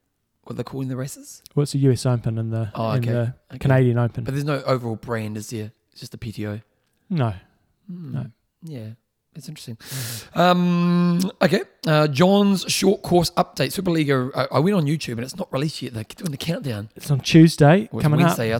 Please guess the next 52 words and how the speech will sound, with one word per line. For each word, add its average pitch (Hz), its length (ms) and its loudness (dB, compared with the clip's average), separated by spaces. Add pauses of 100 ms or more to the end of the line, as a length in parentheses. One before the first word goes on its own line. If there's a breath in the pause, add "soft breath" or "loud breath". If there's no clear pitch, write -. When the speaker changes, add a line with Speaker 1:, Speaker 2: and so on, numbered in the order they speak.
Speaker 1:
our 120 60 -4
time, 110 120 -4
isn't 113 160 -6
it? - 140 -10
Speaker 2:
Yes. - 540 -2 (480)
So 143 140 6
Every 170 280 8
Second 160 340 4
Counts 143 480 4
is 139 240 4
a, 131 280 4
a, 139 200 0
a - 20 0
s-, - 320 0
series 185 560 4
that's - 160 -8
coming 147 260 0
out. 120 200 0
So - 80 -6
if 120 80 -2
you 170 80 0
guys 156 180 4
are 123 60 -6
stuck - 480 -4 (320 loud breath)
on 143 180 4
your 139 140 2
indoor 143 260 6
trainers 185 460 2
and 139 80 0
you're 131 100 2
looking 139 220 0
for 120 120 -6
something 139 440 -4 (160)
to 120 160 0
watch, 147 320 -2
Every 170 200 2
Second 151 360 -2
Counts - 420 -2
tells 131 240 0
the 117 80 -6
stories 131 500 4 (300 loud breath)
of - 60 -16
the 120 80 -2
best - 340 2
athletes 151 460 -2
in 127 60 2
the 123 40 0
world 131 320 6
and 123 140 -4
puts - 260 -2
the - 60 -8
sport - 360 2